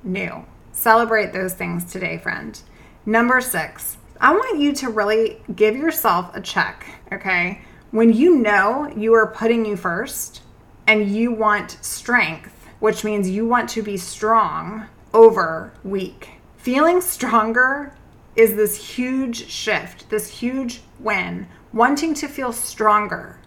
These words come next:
versus wanting to be skinnier. When you've hit that place, you are at a breaking point. You are trudging toward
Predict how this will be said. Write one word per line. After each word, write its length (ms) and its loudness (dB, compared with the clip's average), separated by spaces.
versus 420 -4
wanting 460 -6
to 160 -8
be 200 -8
skinnier. 720 -8
When 140 2
you've 240 4
hit 340 -4
that 240 -6
place, 640 -6
you 600 -2
are 160 4
at 100 -2
a 60 -2
breaking 360 -6
point. 480 -18
You 720 -2
are 480 0
trudging 720 0
toward 640 -6